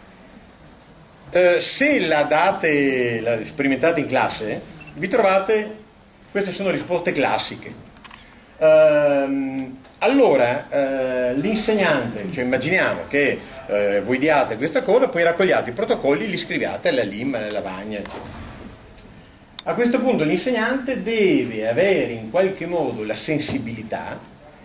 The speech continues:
per, eh, gestire l'interpretazione di queste cose. Perché tre più cinque, cinque più tre, tre più cinque otto, tre più cinque uguale otto, tre più cinque uguale n,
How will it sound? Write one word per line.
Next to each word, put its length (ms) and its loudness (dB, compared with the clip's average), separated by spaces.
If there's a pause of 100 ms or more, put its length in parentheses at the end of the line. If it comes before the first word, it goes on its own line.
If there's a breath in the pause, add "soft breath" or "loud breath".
(560 loud breath)
per, 720 0
eh, 360 -4 (220)
gestire 720 0
l'interpretazione 960 0
di 100 -8
queste 160 -6
cose. 480 -6 (720)
Perché 420 0
tre 240 2
più 160 -2
cinque, 420 -2
cinque 260 -4
più 160 -4
tre, 220 0
tre 100 -2
più 140 -6
cinque 320 -4
otto, 240 2
tre 100 -8
più 120 -10
cinque 320 -8
uguale 460 2
otto, 280 2
tre 120 -12
più 120 -12
cinque 200 -2
uguale 320 2
n, 40 0